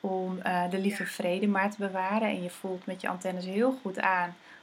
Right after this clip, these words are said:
Speaker 1: hoe de sfeer is. En als je daar dan mooi tussendoor laveert en als een chameleon je
Speaker 2: Zeker.
Speaker 1: aanpast, dan gaat het ten koste van jezelf. Maar als
Speaker 2: Zeker,
Speaker 1: jij
Speaker 2: ja.
Speaker 1: meebeweegt met jezelf, vanuit die verbinding afgestemd,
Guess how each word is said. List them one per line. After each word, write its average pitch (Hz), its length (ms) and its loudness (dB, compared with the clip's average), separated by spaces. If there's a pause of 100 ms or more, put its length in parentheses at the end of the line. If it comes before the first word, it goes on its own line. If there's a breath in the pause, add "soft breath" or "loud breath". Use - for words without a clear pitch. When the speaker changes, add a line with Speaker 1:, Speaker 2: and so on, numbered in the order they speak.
Speaker 1:
hoe 190 140 -2
de 185 80 -2
sfeer 196 680 2
is. 202 140 -4
En 185 100 -2
als 175 160 0
je 196 80 -4
daar 185 200 4
dan 180 200 0
mooi 214 300 4
tussendoor 208 500 2
laveert 196 640 2
en 180 260 -2 (280 loud breath)
als 202 160 2
een 214 100 -8
chameleon 196 640 6
je 208 80 12
Speaker 2:
Zeker. - 320 2
Speaker 1:
aanpast, 214 760 6 (320 loud breath)
dan 208 160 6
gaat 190 240 0
het - 100 -14
ten 185 160 -6
koste 208 360 -2
van 180 160 -6
jezelf. 170 540 0 (640 loud breath)
Maar 185 360 0
als 196 240 6
Speaker 2:
Zeker, - 80 -6
Speaker 1:
jij 185 160 2
Speaker 2:
ja. 185 60 0
Speaker 1:
meebeweegt 190 1040 0 (200)
met 175 360 -6
jezelf, 196 720 2
vanuit 180 340 -2
die 185 120 -10
verbinding 170 680 -8
afgestemd, - 760 -8